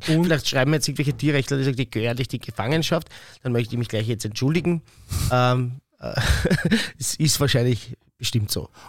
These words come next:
Speaker 1: Und die Angst ist auch kein Problem, weil <clears throat> ich lese gerade ein sehr spannendes Buch. Wir sollten bald einmal über Gefühle und Emotionen reden.
Speaker 2: Mhm.
Speaker 1: Ähm, ich hab mich jetzt
Speaker 2: Tun wir
Speaker 1: gelernt
Speaker 2: das nicht eh immer?
Speaker 1: Naja, aber nie so direkt, weil ich hab jetzt, also ich grad gelernt oder so einen, einen sehr alten Glaubenssatz über Bord geworfen, dass Emotionen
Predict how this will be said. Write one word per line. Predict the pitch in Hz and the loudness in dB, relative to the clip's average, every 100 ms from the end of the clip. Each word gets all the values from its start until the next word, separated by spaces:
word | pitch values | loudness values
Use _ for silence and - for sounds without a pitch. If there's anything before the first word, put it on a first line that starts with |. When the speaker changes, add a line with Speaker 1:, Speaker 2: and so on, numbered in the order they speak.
| - | -2
Speaker 1:
Und | 160 | 2
die | 156 | 4
Angst | 143 160 - | 4 2 0
ist | 151 | 0
auch | 156 | 0
kein | 156 156 | 2 2
Problem, | 151 143 151 165 | 0 2 2 2
weil | 156 139 - | 0 0 0
<clears throat> | - - 143 151 | -2 2 2 2
ich | - 135 | 2 2
lese | 143 | 4
gerade | - 139 | 2 2
ein | |
sehr | - 151 | 2 2
spannendes | 147 135 - | 2 0 0
Buch. | 139 | -2
Wir | 147 | 2
sollten | 165 170 147 | 2 2 2
bald | 147 | 2
einmal | 143 147 | 4 4
über | 135 | 4
Gefühle | 131 - 151 135 - | 0 0 2 0 0
und | 143 | 0
Emotionen | 135 127 139 135 | 0 0 2 2
reden. | 123 135 - - _ _ - | 2 0 -2 -14 _ _ 0
Speaker 2:
Mhm. | 110 | 4
Speaker 1:
Ähm, | 127 127 135 | 6 6 2
ich | 151 | 2
hab | |
mich | 143 139 | 4 4
jetzt | 135 | 4
Speaker 2:
Tun | 139 | 4
wir | |
Speaker 1:
gelernt | 131 131 | 6 6
Speaker 2:
das | - | 4
nicht | 123 - | 2 2
eh | 98 | 2
immer? | 107 127 180 - - - _ | 4 4 2 -6 -20 -20 _
Speaker 1:
Naja, | 165 185 214 | 2 4 6
aber | 208 180 | 6 4
nie | 175 190 | 6 4
so | 180 | 4
direkt, | 156 156 160 - - | 2 4 2 2 0
weil | 143 | 2
ich | 151 | 4
hab | |
jetzt, | 151 - - | 2 -2 -6
also | - 135 | -2 0
ich | 139 _ | -2 _
grad | - 147 - | -2 -2 2
gelernt | 143 135 135 135 165 190 | 2 4 2 4 2 2
oder | 170 135 | 2 2
so | 127 147 | 4 2
einen, | 143 135 131 - _ _ _ | 2 0 -2 -6 _ _ _
einen | 135 | -2
sehr | - 143 | 0 2
alten | 143 - 139 | 0 -2 -2
Glaubenssatz | 156 127 156 151 151 - | 0 0 0 0 0 0
über | 147 | 0
Bord | 143 139 | 0 -2
geworfen, | - 147 147 143 | 0 2 2 2
dass | 143 131 | 0 0
Emotionen | 160 139 - 143 139 147 151 135 | 2 2 2 2 4 4 4 0